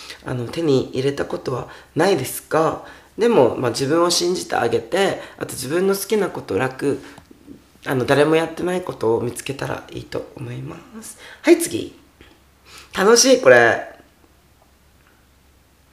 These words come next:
えっと、自分で言うのもなんですが、容姿も悪くないし、仕事もできる方だと思います。<laughs> しかしながら、男性からあまりアプローチを受けません。考えられる理由はあります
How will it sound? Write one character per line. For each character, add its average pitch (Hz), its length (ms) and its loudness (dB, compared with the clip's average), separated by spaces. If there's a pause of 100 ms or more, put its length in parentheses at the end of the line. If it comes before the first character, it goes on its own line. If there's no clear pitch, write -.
(720)
え 165 100 0
っ - 120 -4
と、 156 100 2
自 160 160 -2
分 254 220 8
で 247 100 6
言 254 120 8
う - 40 6
の 220 80 8
も 156 80 2
な 160 160 0
ん 175 80 2
で 170 80 2
す - 120 -4
が、 151 220 0
容 208 240 8
姿 160 320 4
も 165 140 4
悪 160 200 4
く 156 140 -2
な 143 140 2
い 135 40 0
し、 135 200 0
仕 165 160 0
事 185 240 2
も 202 120 2
で 196 120 6
き 220 120 0
る 214 100 4
方 196 180 -2
だ 147 120 2
と 117 160 -4
思 127 200 4
い 135 40 2
ま 135 140 2
す。 - 280 -8 (400)
<laughs> - 1000 -2
し - 100 -2
か 226 160 2
し 226 160 4
な 226 120 2
が 170 100 4
ら、 147 100 4
男 185 220 4
性 220 220 2
か 208 120 0
ら - 140 2
あ 160 80 2
ま 190 100 2
り 190 160 4
ア 190 80 2
プ 208 160 0
ロ 214 120 10
ー 214 40 4
チ 214 160 0
を 123 100 2
受 127 120 -4
け 151 80 0
ま 151 140 0
せ 151 180 -2
ん。 131 80 -8 (400)
考 214 300 4
え 214 120 4
ら 208 120 2
れ 202 140 2
る 135 160 -2
理 151 100 0
由 160 200 2
は 156 220 0
あ 147 60 2
り 160 120 0
ま 185 180 -2
す - 220 -8